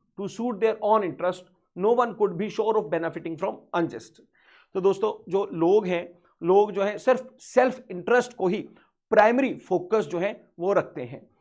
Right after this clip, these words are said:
और वहाँ पर जो है कोई फर्क नहीं पड़ता कि इसके साथ जस्टिस हो रहा है या नहीं हो रहा है। Nobody would be secure and this was likely to harm all of them। लेकिन जब किसी एक व्यक्ति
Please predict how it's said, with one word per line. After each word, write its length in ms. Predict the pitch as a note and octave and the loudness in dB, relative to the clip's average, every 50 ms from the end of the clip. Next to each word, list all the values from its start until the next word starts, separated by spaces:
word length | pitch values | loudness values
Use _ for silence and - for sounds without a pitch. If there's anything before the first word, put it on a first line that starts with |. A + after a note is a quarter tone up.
| _ _ _ _ - | _ _ _ _ 0
और 340 | F#3 F3+ F#3+ G3 F#3+ F#3 F#3 E3+ | 2 4 6 6 6 4 2 0
वहाँ 260 | D3+ E3+ F3+ A3 A3+ | -2 2 4 4 4
पर 240 | A3+ - G#3 F#3+ F3+ | 4 4 2 4 2
जो 120 | E3+ F3+ | 0 0
है 100 | F#3 F3+ | 0 0
कोई 200 | F3+ G#3 G3+ G3 | 0 0 0 0
फर्क 260 | - - F3+ F3 F3 E3+ | 2 0 0 -2 -2 -4
नहीं 220 | E3+ E3 G3+ A3+ | -4 -2 -2 0
पड़ता 340 | G3 G#3 F#3 F3+ - G#3+ G#3 | 0 0 0 2 2 0 0
कि 400 | G#3 - - _ _ _ - F#3+ | 0 -4 -12 _ _ _ -8 -8
इसके 240 | E3 - - G3+ F#3 | -8 -6 -6 -6 -2
साथ 200 | - F#3+ F3+ F3+ | 0 2 2 0
जस्टिस 440 | D3 D#3 D3+ - - F3+ E3+ - | 0 -4 -6 -6 -6 -8 -6 -6
हो 180 | - D#3+ F#3+ A#3 | 0 4 6 6
रहा 160 | A#3+ G3 G3+ | 6 6 4
है 140 | G3+ G3 - - _ _ _ - | 4 2 -2 -10 _ _ _ -2
या 300 | F3 F#3+ A3 - - - - | 0 2 2 2 0 -6 -16
नहीं 420 | E3 D3+ D3+ D#3+ F3 F3 G#3+ G#3 D#3 | -14 -10 -6 -2 -2 0 0 0 -2
हो 120 | D3 C3+ | -2 -4
रहा 220 | B2 A#2+ B2+ A#2+ A2+ | -6 -8 -10 -12 -12
है। 220 | B2+ - - _ _ _ _ _ _ _ - E3+ | -14 -16 -20 _ _ _ _ _ _ _ -6 0
Nobody 480 | F3+ G#3 A#3+ B3+ B3 B3 A#3+ A#3+ B3+ - - - - C#3+ D3+ | 2 4 4 6 8 8 8 6 4 -2 -8 -12 -8 -4 -2
would 140 | F#3+ F#3+ F3+ | -2 -2 -2
be 160 | G3+ A3 G#3+ - - - | -2 -4 -4 -6 -8 -8
secure 340 | A3+ - - B3 A#3+ F3+ A#3+ - - - _ - - | -6 2 6 6 8 6 6 2 -4 -18 _ -12 -8
and 60 | E3 | -6
this 180 | E3 E3 F3 - F#3+ | -6 -4 -6 -4 -4
was 120 | F#3+ F#3+ D#3+ | -4 -4 -2
likely 360 | E3 D3+ D#3+ D#3 F3 F#3 F#3+ F#3 | -2 -2 -2 -2 -2 -4 -4 -4
to 120 | F#3+ A#3 A3 A3 - _ - - | -6 -10 -12 -14 -18 _ -8 -4
harm 220 | D#3+ E3+ G3 G#3+ G#3+ - - | -2 0 0 -2 -2 -2 -2
all 180 | D#3+ C#3 C#3 B2 | -2 -2 -2 -4
of 80 | - | -4
them। 140 | - F3 - - - _ _ _ _ _ _ _ - | -4 -4 -4 -6 -12 _ _ _ _ _ _ _ 2
लेकिन 320 | G3 G#3+ G#3+ C4+ B3 A3+ - F3 | 2 2 2 0 -4 -6 -8 0
जब 200 | D3+ B3 C4 G#3+ | 4 4 4 4
किसी 480 | - - _ - A3 - - B3 - - _ - | 2 -8 _ -10 -8 -6 -6 -8 -10 -12 _ -6
एक 340 | G3+ A3 B3 C4 - - - - C#3+ | -2 -2 -2 -2 -2 -6 -12 -20 -12
व्यक्ति 720 | C#3 C#3 E3 - - - - C#4+ C#4 - - - _ | -8 -6 -6 -6 -4 -2 0 0 0 0 -4 -12 _